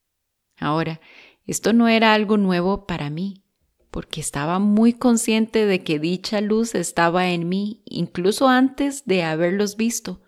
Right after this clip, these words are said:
o haber escuchado algo acerca del pueblo llamado cuáqueros. Pero una cosa en su testimonio sí era nueva para mí.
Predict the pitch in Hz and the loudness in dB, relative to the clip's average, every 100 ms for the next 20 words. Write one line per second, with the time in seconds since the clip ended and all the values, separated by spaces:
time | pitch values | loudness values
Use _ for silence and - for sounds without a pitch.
0 | _ _ - 143 135 131 202 - 214 - | _ _ -6 -4 -2 0 0 0 -6 -4
1 | 208 202 214 202 233 254 202 - 170 - | -2 0 2 4 2 2 0 -2 -6 -4
2 | 185 180 - 180 175 190 185 170 165 175 | -4 -4 0 0 0 -2 -2 -4 -4 -4
3 | - 170 - 165 185 - - _ _ _ | -4 -6 -6 -12 -8 -8 -10 _ _ _
4 | _ _ _ _ _ - 156 151 156 175 | _ _ _ _ _ -6 -4 -2 -2 -2
5 | - 185 190 190 - 170 175 - 185 185 | 0 2 2 -2 -4 -2 -4 0 0 2
6 | 190 165 156 151 - - 156 160 165 185 | 2 0 -4 -8 -12 -4 0 0 2 2
7 | 185 180 185 190 190 190 175 160 | 2 2 0 0 0 0 -2 -6